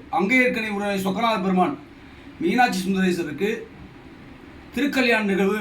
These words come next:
நடைபெறவிருக்கிறது. அடியார்களே, வாருங்கள், வாருங்கள் என்று அழைக்கிறோம். அந்த வகையில் ஆலவாய அர்ப்பணை மன்றமும் அடியார் பெருமக்களும் அந்த நிகழ்வில், அந்த பெருந்திருவிழாவில் இணைந்து கொள்கிறோம். அவ்விழாவில்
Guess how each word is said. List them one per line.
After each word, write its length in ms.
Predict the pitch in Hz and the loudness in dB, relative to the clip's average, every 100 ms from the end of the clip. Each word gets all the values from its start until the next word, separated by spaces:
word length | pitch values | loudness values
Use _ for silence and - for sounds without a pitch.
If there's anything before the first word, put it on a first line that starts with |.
| 165 | 0
நடைபெறவிருக்கிறது. 640 | 185 202 190 175 160 175 - 160 | 0 0 0 0 -2 -2 -2 -2
அடியார்களே, 500 | 185 208 214 226 254 254 - | 0 2 2 4 4 2 0
வாருங்கள், 480 | 160 220 233 240 247 254 185 | 2 4 2 2 2 2 2
வாருங்கள் 380 | 185 202 214 220 | 4 4 0 -2
என்று 140 | 190 175 | 0 0
அழைக்கிறோம். 420 | 190 190 208 269 - - - - - - - - - | 0 0 0 -2 -6 -14 -20 -20 -20 -18 -18 -2 2
அந்த 120 | 269 277 | 4 6
வகையில் 300 | 302 320 294 - - - - - - - - - - - - 220 | 6 4 2 -6 -18 -20 -20 -20 -20 -20 -20 -20 -20 -8 2 6
ஆலவாய 380 | 294 285 277 254 | 6 8 8 6
அர்ப்பணை 320 | 226 202 247 233 | 4 2 -2 -2
மன்றமும் 400 | 226 214 254 262 - - - - - - - - - | -2 2 4 4 0 -16 -20 -20 -20 -20 -20 -16 -4
அடியார் 380 | 180 247 277 285 | 2 8 8 6
பெருமக்களும் 520 | 247 233 190 208 226 262 - - - | 2 0 -4 -4 -4 -6 -8 -12 -6
அந்த 120 | 175 170 | -2 0
நிகழ்வில், 380 | 180 208 202 214 - - - - - 175 | 0 0 -2 -4 -8 -14 -20 -20 -8 -2
அந்த 140 | 185 170 - | 0 -2 -2
பெருந்திருவிழாவில் 720 | 202 262 240 214 196 190 202 170 | 2 2 2 2 4 4 2 2
இணைந்து 220 | 196 226 | 0 2
கொள்கிறோம். 400 | 196 185 175 190 190 - - - - - - - - - - - - - - - - - - - - - - - - - - - | 2 2 2 0 -2 -10 -20 -20 -20 -20 -20 -18 -18 -18 -18 -18 -18 -18 -18 -18 -18 -18 -18 -18 -20 -20 -20 -20 -20 -18 -6 0
அவ்விழாவில் 580 | 214 202 247 277 277 285 | 2 4 6 6 6 4